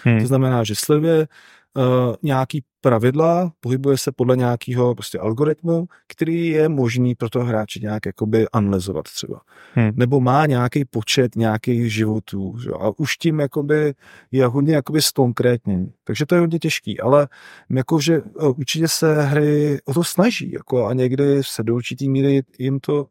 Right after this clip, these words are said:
Speaker 2: povede, jo? Tak
Speaker 1: Hmm.
Speaker 2: jsou třeba, buď se to řeší tím, že jsou jakože extrémně obtížní, jako je porazit třeba, eh, jako v, že jo, v Souls-like třeba.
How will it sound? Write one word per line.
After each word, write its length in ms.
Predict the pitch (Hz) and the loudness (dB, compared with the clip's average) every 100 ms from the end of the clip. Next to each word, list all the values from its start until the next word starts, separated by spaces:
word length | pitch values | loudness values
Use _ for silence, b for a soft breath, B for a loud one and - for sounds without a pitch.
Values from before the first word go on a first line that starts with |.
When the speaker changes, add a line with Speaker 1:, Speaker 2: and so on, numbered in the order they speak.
| _ _ | _ _
Speaker 2:
povede, 340 | 147 190 175 - | -2 0 -2 -4
jo? 180 | - - | -6 -2
Tak 120 | 127 | 2
Speaker 1:
Hmm. 100 | 120 | 4
Speaker 2:
jsou 100 | 120 | 2
třeba, 380 | - 120 117 110 B B B - | 0 2 4 2 B B B -2
buď 160 | 117 - - | -2 -2 -10
se 180 | - 117 | -2 -2
to 280 | - 110 113 110 _ b b b | 4 4 4 0 _ b b b
řeší 280 | 107 107 110 | -4 -2 -2
tím, 240 | - 104 | 2 0
že 120 | 98 104 | 0 -2
jsou 120 | 104 | -2
jakože 220 | 98 110 - | -2 -4 -4
extrémně 540 | 131 - - 117 117 | -4 0 2 2 2
obtížní, 680 | 110 - - 127 110 101 92 | -4 -8 0 0 2 0 0
jako 200 | 92 113 | 0 0
je 60 | |
porazit 460 | 110 107 110 98 90 | 2 4 2 0 -8
třeba, 460 | - - - 104 117 B B B B - | -12 -16 -12 -12 -14 B B B B -2
eh, 420 | 104 98 95 95 92 | 2 4 4 2 2
jako 260 | 98 - | 0 0
v, 60 | 101 - - | -2 -4 -8
že 80 | - | 0
jo, 80 | 98 | 0
v 60 | - | 0
Souls-like 600 | - 101 - 98 - - | 0 0 0 -4 -6 -10
třeba. 340 | - - 113 | -14 -10 -12